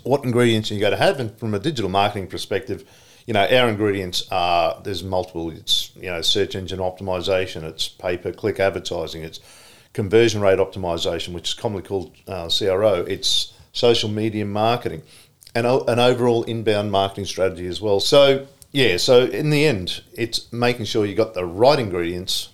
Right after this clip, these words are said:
for what you're trying to achieve and not too many ingredients that you're gonna, you know, ruin the pizza with too much going on.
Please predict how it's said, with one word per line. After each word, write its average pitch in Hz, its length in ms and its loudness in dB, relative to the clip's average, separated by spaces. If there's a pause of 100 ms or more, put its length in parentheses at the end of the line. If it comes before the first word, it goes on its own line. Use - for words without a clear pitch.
for 95 120 -6
what 101 200 -2
you're 120 80 -4
trying 107 220 -2
to 95 80 0
achieve 90 500 -4 (340)
and 98 160 -4
not 110 240 -2
too 160 180 2
many 104 200 0
ingredients 92 500 -2
that - 100 -8
you're 87 120 -8
gonna, 92 440 -4 (120)
you 98 100 -8
know, 85 320 -4
ruin 98 420 -6
the 85 60 -8
pizza 87 340 -8
with 85 300 -8 (100)
too 92 200 -6
much - 560 -8 (420)
going 82 260 -6
on. 78 200 -8